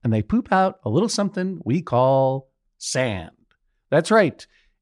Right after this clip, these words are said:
Eighty-five percent of the soft sand beaches on Hawaii, that's parrotfish poop, everybody. <laughs> The humphead parrotfish can produce two hundred pounds of sand per year. You would not have sandy beaches were it not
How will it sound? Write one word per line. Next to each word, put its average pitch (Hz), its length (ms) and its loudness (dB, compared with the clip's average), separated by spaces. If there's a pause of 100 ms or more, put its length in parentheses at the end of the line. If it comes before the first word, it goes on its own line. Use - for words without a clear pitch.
Eighty-five 208 520 6
percent 196 340 2
of 151 80 -2
the 165 60 0
soft 185 380 4
sand 185 420 2
beaches 156 540 0 (320)
on 180 240 6
Hawaii, 180 760 4 (680)
that's 143 240 -2
parrotfish 208 540 2
poop, 156 220 2
everybody. 131 680 2
<laughs> - 60 -20 (720)
The 139 120 2
humphead 202 400 4
parrotfish 185 560 2 (260)
can 180 160 0
produce 175 340 2
two - 140 0
hundred 208 240 2
pounds 196 220 2
of 170 80 2
sand 196 420 0
per 208 220 4
year. 208 580 4 (560)
You 175 100 6
would 185 140 6
not 196 220 6
have 202 180 4
sandy 208 280 2
beaches 165 440 2
were 123 140 2
it 123 80 -4
not 135 380 -2